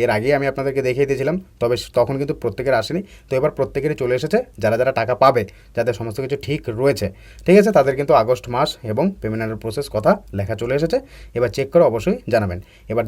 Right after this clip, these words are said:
যখনই ব্যাংকে টাকা ঢুকবে এভাবেই সবার আগে আপনাদেরকে জানিয়ে দেবো। তো আপনাদেরকে বলে রাখি কাল থেকে টাকা দেওয়া শুরু হয়ে যাচ্ছে, payment under process শুরু হয়ে গেছে। এবার যখনই ব্যাংকে টাকা ঢুকবে আপনাদেরকে অবশ্যই জানিয়ে দেবো। তো কারা কারা নিয়মিত টাকা পাচ্ছেন অবশ্যই কমেন্ট বক্সে কমেন্ট করে জানাবেন, ভিডিওটিকে শেয়ার করবেন।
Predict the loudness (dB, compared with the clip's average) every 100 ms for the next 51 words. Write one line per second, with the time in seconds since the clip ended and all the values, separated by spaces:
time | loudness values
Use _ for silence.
0 | 4 6 8 8 6 8 6 8 6 4
1 | -2 0 2 2 0 0 0 0 -2 -6
2 | -4 -6 -6 -8 -10 -4 -2 -2 -4 -6
3 | -10 -18 -10 0 0 2 0 2 4 8
4 | 8 6 0 -4 -2 0 0 -2 -2 -2
5 | -2 -4 -4 -4 0 0 0 -4 -6 -8
6 | -8 -8 -6 -4 0 0 0 -2 -10 -20
7 | -8 -2 2 2 2 2 4 6 8 8
8 | 8 6 4 0 0 -4 -4 0 0 0
9 | -2 -2 -4 -8 -2 0 0 -4 -6 -6
10 | 2 4 6 6 4 -2 _ 0 8 8
11 | 10 8 8 6 6 2 0 -2 -2 -2
12 | -2 -4 -4 -4 2 4 4 2 -2 -4
13 | -4 -4 -2 -2 0 0